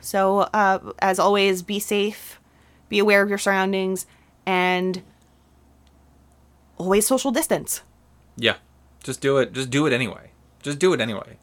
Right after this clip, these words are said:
Speaker 2: Do it for the next five hundred years.
Speaker 1: Yeah.
Speaker 2: Like, we just had a conversation at breakfast about hoping that people come out of this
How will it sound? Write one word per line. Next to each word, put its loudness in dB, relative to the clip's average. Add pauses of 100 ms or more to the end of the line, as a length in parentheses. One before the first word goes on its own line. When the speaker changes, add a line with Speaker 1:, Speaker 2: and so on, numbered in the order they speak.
Speaker 2:
Do 0
it -2
for -10
the -4
next -4
five 4
hundred -6
years. -8
Speaker 1:
Yeah. 0 (160)
Speaker 2:
Like, 0 (580)
we 2
just 0
had 6
a -4
conversation 0
at -6
breakfast 2
about 0
hoping -4
that -8
people -12
come -6
out 0
of -4
this -4